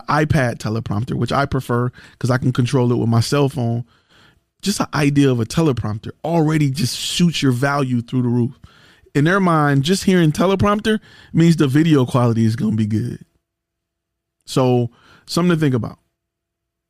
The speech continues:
Do I ask a client their desired budget in the questionnaire? I do not. I stay away from that question.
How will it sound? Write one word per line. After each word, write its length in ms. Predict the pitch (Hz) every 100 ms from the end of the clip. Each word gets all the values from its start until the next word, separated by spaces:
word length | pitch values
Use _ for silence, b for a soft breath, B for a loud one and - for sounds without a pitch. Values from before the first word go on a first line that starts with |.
| _ _ _ _ _ _ _ _ -
Do 120 | 135
I 180 | 143 156
ask 140 | 165 170
a 60 |
client 320 | - 156 151
their 100 | 143
desired 480 | 135 127 139 143 135
budget 300 | 135 131 135
in 80 | 127
the 40 |
questionnaire? 480 | 120 131 - 131 117
I 120 | 120
do 180 | 127 123
not. 520 | 117 135 - - - - b b b b
I 60 |
stay 200 | 202 -
away 260 | 139 139 135
from 140 | -
that 140 | 127 -
question. 400 | - 107 -